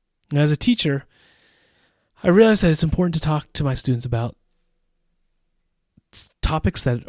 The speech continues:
are relevant with them. But in order to do that, as we had said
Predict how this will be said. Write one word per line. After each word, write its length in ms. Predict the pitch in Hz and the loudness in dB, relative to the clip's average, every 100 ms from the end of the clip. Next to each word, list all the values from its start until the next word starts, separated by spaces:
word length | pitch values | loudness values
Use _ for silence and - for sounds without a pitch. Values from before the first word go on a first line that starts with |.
| - | -4
are 460 | 127 120 117 - - _ _ _ _ _ _ _ _ _ _ _ _ _ - | 0 0 0 -6 -20 _ _ _ _ _ _ _ _ _ _ _ _ _ -4
relevant 480 | 117 127 147 151 | 0 4 4 2
with 120 | 135 - | -2 -4
them. 200 | 151 135 _ _ _ _ _ _ _ _ _ _ _ _ _ _ _ _ _ _ _ _ _ _ _ - - _ _ _ | -4 -4 _ _ _ _ _ _ _ _ _ _ _ _ _ _ _ _ _ _ _ _ _ _ _ -20 -20 _ _ _
But 180 | 139 165 | 2 4
in 80 | 165 | 6
order 200 | 202 214 | 4 4
to 60 | 147 | 4
do 140 | 151 | 2
that, 160 | 135 143 | 2 0
as 160 | 131 | 0
we 160 | 139 139 | 0 0
had 140 | 131 | -2
said 540 | - - 151 127 123 | -6 -8 -6 -6 -6